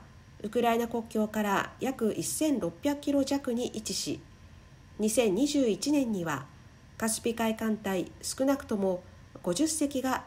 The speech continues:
停泊できるように拡張される予定だった。ロシアのTelegramチャンネルと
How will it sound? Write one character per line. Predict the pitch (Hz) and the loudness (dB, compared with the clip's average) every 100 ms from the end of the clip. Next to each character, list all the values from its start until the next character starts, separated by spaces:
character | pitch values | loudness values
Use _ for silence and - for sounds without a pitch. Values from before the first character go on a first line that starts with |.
| - | -6
停 | - 233 | 0 2
泊 | 240 226 | 2 0
で | 233 | 0
き | 226 226 | 2 0
る | 208 | 2
よ | 208 196 | 2 0
う | |
に | 175 170 - - - - | 0 -2 -4 -20 -20 -10
拡 | 190 - | -8 -4
張 | 294 294 285 | 0 2 2
さ | 214 | 2
れ | 277 | 2
る | 285 | 4
予 | 269 | 2
定 | 262 226 202 | 2 0 0
だ | |
っ | 175 - | -4 -8
た。 | - - - - - - - - - - - - | -12 -12 -16 -20 -20 -20 -20 -20 -20 -20 -20 -4
ロ | 254 | 0
シ | 262 247 | 4 4
ア | 220 | 4
の | 208 190 | 4 2
Telegram | - 208 285 302 311 302 | 2 2 2 4 2 2
チ | 294 | 2
ャ | 277 | 2
ン | |
ネ | 226 | 2
ル | 202 | -2
と | - 147 | -2 -2